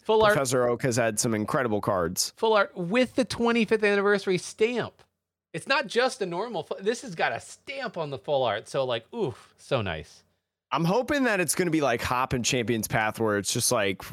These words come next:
Speaker 2: really inexpensive.
Speaker 1: Yeah, because the
Speaker 2: I
Speaker 1: set
Speaker 2: can't
Speaker 1: is so
Speaker 2: hold my
Speaker 1: small.
Speaker 2: breath, though.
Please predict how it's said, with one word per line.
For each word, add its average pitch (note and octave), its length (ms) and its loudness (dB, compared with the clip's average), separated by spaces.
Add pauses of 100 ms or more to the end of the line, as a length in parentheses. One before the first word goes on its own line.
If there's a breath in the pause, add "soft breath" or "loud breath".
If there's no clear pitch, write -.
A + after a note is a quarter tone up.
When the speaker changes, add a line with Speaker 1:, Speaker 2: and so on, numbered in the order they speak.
(320)
Speaker 2:
really E3 500 2
inexpensive. G#2 1120 0 (720 soft breath)
Speaker 1:
Yeah, E3 240 2
because D#3+ 300 0
the - 80 -4
Speaker 2:
I D#3+ 40 2
Speaker 1:
set D#3+ 240 4
Speaker 2:
can't D3+ 120 2
Speaker 1:
is - 60 -4
so D3+ 80 4
Speaker 2:
hold C#3+ 100 4
my E3 100 2
Speaker 1:
small. B2+ 120 4
Speaker 2:
breath, D#3+ 260 2
though. C#3+ 240 -2